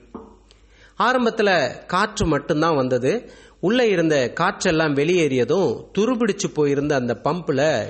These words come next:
இருந்த அழுக்குகள் எல்லாம் கலந்து ஒரு மாதிரி அரக்கு நிறத்துல தண்ணீர் வர ஆரம்பிச்சது. நம்ம நம்பி விடாம அந்த பம்பை அடிச்சு இயக்கிக்கிட்டே இருந்தான்.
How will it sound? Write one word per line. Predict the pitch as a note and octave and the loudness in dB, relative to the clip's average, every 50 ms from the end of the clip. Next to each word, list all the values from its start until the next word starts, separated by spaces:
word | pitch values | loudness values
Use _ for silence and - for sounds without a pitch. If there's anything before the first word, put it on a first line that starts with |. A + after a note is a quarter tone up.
| - B2+ | -6 -6
இருந்த | C3+ D3 D#3 D3 C3+ A#2 | -4 -2 0 0 0 0
அழுக்குகள் | A#2 - F3 G3 G3+ - G3 D#3+ C#3+ C3+ B2 | 2 2 0 0 0 -2 -2 -2 0 0 0
எல்லாம் | B2 B2+ C#3 C3+ - | 0 0 0 -2 -2
கலந்து | - A#2+ A#2+ B2+ B2 A#2+ D3+ F#3 F3 C3+ A#2+ A2+ | -2 -2 -2 -2 0 -2 0 0 0 -2 -2 -2
ஒரு | B2+ C3+ C#3+ C#3+ | -2 -2 0 0
மாதிரி | C3+ C#3 D3+ F3 F3+ D#3+ B2+ | 0 0 0 0 0 0 -2
அரக்கு | - A2+ B2+ C#3+ F3 G#3 G3+ - - F#3+ | -2 -4 -4 -2 -2 -2 -2 -4 -4 -2
நிறத்துல | D3+ C3 B2 B2 A2 - D#3+ F#3 F3 | 0 0 0 -2 -2 -2 -4 -4 -2
தண்ணீர் | - C#3 C3+ C#3+ D#3 D3+ C3 A#2+ | -2 -2 -2 0 0 0 0 0
வர | A#2 B2 B2+ D3+ E3 D3 A2 G#2+ - - - - | 0 0 0 0 0 0 -2 -4 -6 -12 -18 -14
ஆரம்பிச்சது. | C3+ B2 B2+ B2+ B2 A#2 A2 - - A#2 - _ _ - _ _ _ _ _ _ _ | -8 -6 -6 -6 -6 -8 -8 -8 -10 -10 -10 _ _ -20 _ _ _ _ _ _ _
நம்ம | - F3+ G3 G#3+ G#3+ | -4 -4 -2 0 0
நம்பி | G#3 G3 F#3+ G#3 A3 G#3 A3+ A#3 A#3 G3+ C#3+ A#2 - - - - - | 0 2 2 0 2 2 2 2 2 0 0 -2 -4 -8 -16 -10 -4
விடாம | C#3+ E3+ F3+ G3+ G3+ G#3 G#3 G3+ G3 F3+ C#3 A#2+ B2 C3 - - - - - - - | -2 -2 0 2 0 2 2 2 2 0 0 -2 -4 -8 -12 -18 -20 -20 -20 -20 -18
அந்த | - D3+ D3+ D3+ C#3+ - - | -10 -8 -6 -6 -6 -4 -4
பம்பை | D3+ D3 D#3+ D3+ - D#3+ F3+ | -4 -4 -4 -2 -2 0 0
அடிச்சு | F#3+ E3 B2 - - B2+ C#3+ D#3+ E3 - - E3+ D3+ C#3+ | 0 0 -2 -2 -2 -2 -2 -2 -2 -6 -6 -4 -2 -2
இயக்கிக்கிட்டே | D3+ D3 - D#3 B2 A#2+ - D3+ D#3 C#3+ | -2 -2 -4 -8 -10 -4 -2 -2 0 0
இருந்தான். | B2 A#2+ A#2+ A#2+ A#2+ A#2+ D#3 G3+ | 0 -2 -2 -2 -2 -2 -4 -4